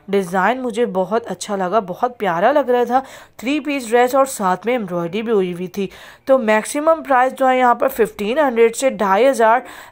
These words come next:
and थ्री थाउजेंड तक थे। तो बहुत अच्छी जो है यहाँ पे कलेक्शन होती है,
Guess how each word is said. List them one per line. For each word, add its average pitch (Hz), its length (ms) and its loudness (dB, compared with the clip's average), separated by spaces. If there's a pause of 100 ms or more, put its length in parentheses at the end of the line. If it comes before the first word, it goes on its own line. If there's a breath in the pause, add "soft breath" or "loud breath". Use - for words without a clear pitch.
(120)
and 226 500 0
थ्री 240 260 -6
थाउजेंड 220 600 2
तक 202 180 2 (220)
थे। 175 160 -6 (960)
तो 269 100 4
बहुत 311 340 4 (100)
अच्छी 277 320 -2
जो 262 140 2
है 262 100 2
यहाँ 240 160 4
पे 247 120 -2
कलेक्शन 202 520 0
होती 233 320 -2
है, 240 220 2